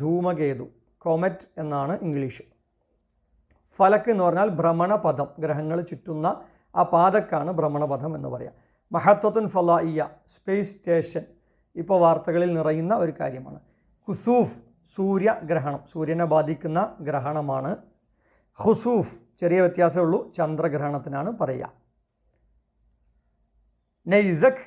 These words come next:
എന്ന് പറഞ്ഞാൽ ഉൽക്ക, ഉൽക്ക വീഴുന്നതൊക്കെ നിങ്ങൾ കേട്ടിട്ടുണ്ടാവും. അസുഖ്ബുൽ അസ്വദ് എന്ന് പറഞ്ഞാൽ ബ്ലാക്ക് ഹോൾ. ഗ്ലോബിന്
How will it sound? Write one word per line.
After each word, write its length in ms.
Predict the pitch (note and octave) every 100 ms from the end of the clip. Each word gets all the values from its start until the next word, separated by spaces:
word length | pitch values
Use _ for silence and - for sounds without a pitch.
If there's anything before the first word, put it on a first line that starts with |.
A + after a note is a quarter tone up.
| -
എന്ന് 160 | F3+ F3+
പറഞ്ഞാൽ 260 | E3+ E3+ G3 G3
ഉൽക്ക, 280 | F#3+ - - - - _ -
ഉൽക്ക 200 | A#3 E3+
വീഴുന്നതൊക്കെ 720 | F3 E3 E3+ E3+ E3 D#3 F#3 A3+ - -
നിങ്ങൾ 180 | E3 D#3
കേട്ടിട്ടുണ്ടാവും. 640 | E3 F#3 F3 C#3+ C3+ - - _ _ _ _ -
അസുഖ്ബുൽ 680 | F3+ F3 A#3 A#3+ F3+ F#3+ A#3+
അസ്വദ് 400 | D#3 - - G3+
എന്ന് 100 | F#3 F3
പറഞ്ഞാൽ 200 | G3+ G#3
ബ്ലാക്ക് 340 | D#3+ E3+ F3 - -
ഹോൾ. 260 | E3 C#3+ C3 - _ _ _ _ _ _ _ _ _ _ _ _ _ _ _ _ _ _ _ _ _ _ _ _ _ _ -
ഗ്ലോബിന് 460 | D#3 F3+ F#3 G#3